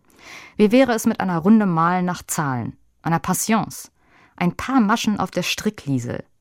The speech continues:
Wie wäre es mit einem Tag der vergessenen Sachen,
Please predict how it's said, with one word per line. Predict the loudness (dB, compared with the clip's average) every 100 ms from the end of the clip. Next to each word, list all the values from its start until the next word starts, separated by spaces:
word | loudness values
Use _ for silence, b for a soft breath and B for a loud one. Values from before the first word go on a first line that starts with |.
| _
Wie | -4 2
wäre | 4 4
es | 0 -2
mit | -4
einem | -2 -4 -4
Tag | 0 0 0
der | -6
vergessenen | -4 -2 -2 0 0 0
Sachen, | 0 0 2 0